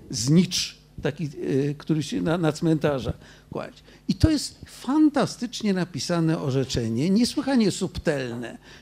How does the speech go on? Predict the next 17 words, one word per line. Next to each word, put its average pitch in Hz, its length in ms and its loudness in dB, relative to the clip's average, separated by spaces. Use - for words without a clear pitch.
nawiązujące 208 800 0
do 170 120 4
greckiej 185 560 4
sztuki, - 640 -2
y, 170 260 -4
do 190 400 0
kompilacji. 190 920 0
I 226 100 0
oczywiście 262 300 -4
jak - 100 -6
człowiek 254 240 -2
to 202 160 -2
czyta, 240 480 -2
to 226 280 0
jest 196 320 -4
zadziwiony, 196 920 -2
y, - 180 -6